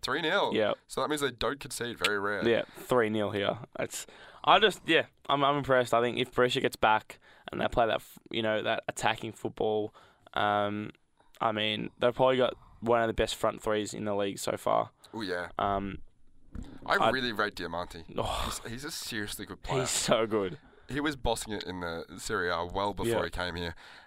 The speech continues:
Speaker 1: Um,
Speaker 2: I'll tell you what I'm looking forward to today.
Speaker 1: What are you
Speaker 2: His,
Speaker 1: looking forward
Speaker 2: um,
Speaker 1: to?
Speaker 2: his Friday feels when he posts in his car listening to music. He's got those really cool sunglasses on, just bopping his
Speaker 1: Oh,
Speaker 2: head.
Speaker 1: yeah?
Speaker 2: It's becoming, like, a thing.
Speaker 1: I'll have to check it out.
Speaker 2: It's amazing.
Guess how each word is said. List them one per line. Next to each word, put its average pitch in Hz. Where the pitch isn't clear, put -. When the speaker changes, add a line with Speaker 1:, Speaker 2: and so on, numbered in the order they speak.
Speaker 1:
Um, 117
Speaker 2:
I'll 117
tell 139
you 143
what 139
I'm 127
looking 123
forward 113
to 117
today. 110
Speaker 1:
What 110
are 104
you 113
Speaker 2:
His, 107
Speaker 1:
looking 107
forward 104
Speaker 2:
um, -
Speaker 1:
to? 98
Speaker 2:
his 113
Friday 110
feels 101
when 107
he 104
posts 101
in 104
his 104
car 101
listening 110
to 107
music. 117
He's -
got 117
those 110
really 120
cool 110
sunglasses 110
on, 113
just -
bopping 104
his 113
Speaker 1:
Oh, 131
Speaker 2:
head. -
Speaker 1:
yeah? 135
Speaker 2:
It's 113
becoming, 120
like, 135
a 107
thing. 113
Speaker 1:
I'll 123
have 123
to 127
check 120
it 110
out. 120
Speaker 2:
It's -
amazing. 107